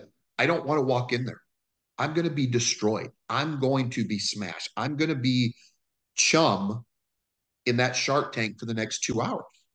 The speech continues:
And it, and it didn't make me feel partic-, 'cause I come in as, I came in as a martial artist. I was a good striker. I was a good kickboxer. I was a Filipino martial artist. I felt pretty good. And I'm just nothing in there. And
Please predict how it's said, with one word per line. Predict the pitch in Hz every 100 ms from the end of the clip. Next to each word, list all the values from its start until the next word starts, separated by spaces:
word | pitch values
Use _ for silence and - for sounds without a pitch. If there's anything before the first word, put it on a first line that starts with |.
| _ _ _ _
And | 120
it, | 135 -
and | 131 127 117 -
it | 127 117
didn't | 160 147
make | 139 139
me | 120
feel | 139 120
partic-, | - 139 135 233 -
'cause | 214
I | 196
come | 214 190
in | 190
as, | 160 143 -
I |
came | 127 202 180
in |
as | 156
a | 143
martial | 139 131 131
artist. | 123 123 -
I |
was | 101 92
a |
good | 98 101
striker. | - 117 120 117 110
I |
was | 92
a | 92
good | - -
kickboxer. | 127 127 127 120 - 117 117 _ _ _ _ -
I | 101
was | 98
a | 95
Filipino | - 117 120 120
martial | 117 113 117
artist. | 110 101 95
I | - -
felt | 120
pretty | 120 107
good. | 127 135
And | 101 101
I'm | 101
just | 90 - _ _ _ _ 107
nothing | 107 101 - 117 _ -
in | 92
there. | 82 - _ _ _ _ _ _ _ _ -
And | 135 131 131 120 98